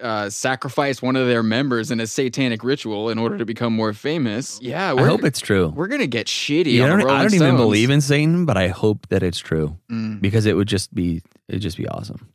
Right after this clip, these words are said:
Speaker 1: Well, Mick Jagger is the devil, dude.
Speaker 2: Whoa, I had no idea.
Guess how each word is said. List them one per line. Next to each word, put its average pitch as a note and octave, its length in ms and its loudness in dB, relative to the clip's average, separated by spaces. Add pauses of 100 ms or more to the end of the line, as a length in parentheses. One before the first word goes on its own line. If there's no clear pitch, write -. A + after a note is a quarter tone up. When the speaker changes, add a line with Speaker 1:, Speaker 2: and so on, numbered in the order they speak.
(180)
Speaker 1:
Well, A2 220 -4
Mick B2 220 -6
Jagger A2+ 360 -6
is G#2+ 220 -10
the G2 140 -14
devil, - 440 -20
dude. G2+ 120 -6
Speaker 2:
Whoa, G#2 460 4
I D2+ 40 2
had G#2+ 160 2
no G#2 280 2
idea. G#2 1080 2